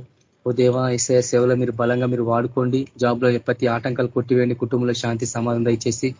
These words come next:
దేవా, కుటుంబానికి మీ తోడుగా ఉండమని ప్రార్థిస్తున్నాం. ఆ రీతిగా ప్రభావ, హిందూ ప్రియ చిన్న పాప దేవా,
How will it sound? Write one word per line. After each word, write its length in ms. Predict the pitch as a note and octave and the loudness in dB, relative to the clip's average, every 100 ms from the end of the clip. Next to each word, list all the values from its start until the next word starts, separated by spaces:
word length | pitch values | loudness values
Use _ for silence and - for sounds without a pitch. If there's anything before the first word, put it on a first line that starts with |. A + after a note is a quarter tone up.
| - _ _ _ _ | -18 _ _ _ _
దేవా, 180 | C3 B2+ | 2 2
కుటుంబానికి 460 | A#2+ B2+ B2+ B2+ B2 | 0 -2 0 0 0
మీ 60 | |
తోడుగా 360 | A#2+ C3 C3+ C3 | 2 4 4 4
ఉండమని 260 | B2+ B2+ | 2 -2
ప్రార్థిస్తున్నాం. 560 | B2 A2+ G#2+ A2 A#2 G#2 - - - - | 0 0 0 -6 -8 -10 -14 -20 -12 -6
ఆ 40 | |
రీతిగా 320 | B2 C3 B2+ B2+ | 2 2 4 2
ప్రభావ, 340 | C3 B2+ C3 | 2 2 2
హిందూ 280 | B2 C3 C3+ | 0 2 2
ప్రియ 240 | - C3 B2+ - | 2 2 0 0
చిన్న 160 | B2+ | -2
పాప 280 | B2+ B2 A#2+ B2 A#2+ - - - - - B2+ | -2 -4 -2 -2 -4 -10 -18 -14 -8 -6 -4
దేవా, 200 | B2+ | -2